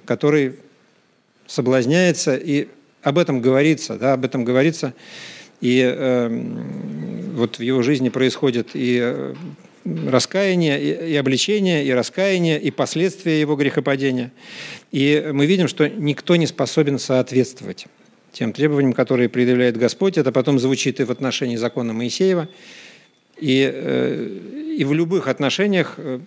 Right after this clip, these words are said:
примеривая, прикладывая свою жизнь к жизни, э, Господа и к Его святости, мы оказываемся несостоятельны.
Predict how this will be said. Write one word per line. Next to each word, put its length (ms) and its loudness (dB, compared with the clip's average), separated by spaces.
примеривая, 920 2
прикладывая 500 2
свою 300 0
жизнь 360 -4
к 80 -6
жизни, 440 0
э, 260 -6
Господа 480 2
и 140 4
к 80 -12
Его 180 -2
святости, 600 0
мы 160 -4
оказываемся 600 0
несостоятельны. 1900 0